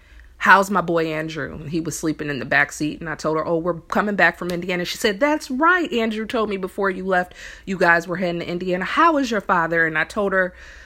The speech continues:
I just started talking, and she said, "Can I add him to my prayer book? My church is,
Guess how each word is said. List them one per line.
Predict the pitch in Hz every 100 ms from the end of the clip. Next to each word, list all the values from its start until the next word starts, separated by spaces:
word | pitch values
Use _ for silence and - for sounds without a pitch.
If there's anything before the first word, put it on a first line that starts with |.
| - -
I | 196
just | 226 294 - - -
started | - 160 175 226
talking, | 208 202 220 170
and |
she | 160 196
said, | 202
"Can | - 220
I | 214
add | 208 220
him | 233
to | -
my | 202 175
prayer | - 175
book? | 165 156 - -
My | 170 160
church | - 190 185
is, | 180 180